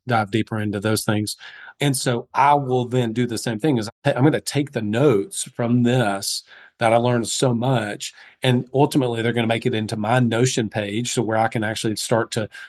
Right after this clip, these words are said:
digest what are some of the things I wanna take away from that." I listened to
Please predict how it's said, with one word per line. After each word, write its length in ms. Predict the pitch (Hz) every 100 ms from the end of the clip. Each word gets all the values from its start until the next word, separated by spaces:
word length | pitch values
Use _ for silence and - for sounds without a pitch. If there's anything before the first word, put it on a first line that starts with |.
| _
digest 540 | 120 110 104 123 131 -
what 160 | 117
are 40 | 175
some 160 | 175
of 60 | 120
the 80 | 110
things 220 | 123 110
I 40 |
wanna 220 | 113 110 104
take 260 | 113 110
away 600 | 107 101 113 147 110 110 - - -
from 180 | - 117
that." 200 | 110 101
I 40 | 101
listened 360 | 113 - 117
to 180 | - 123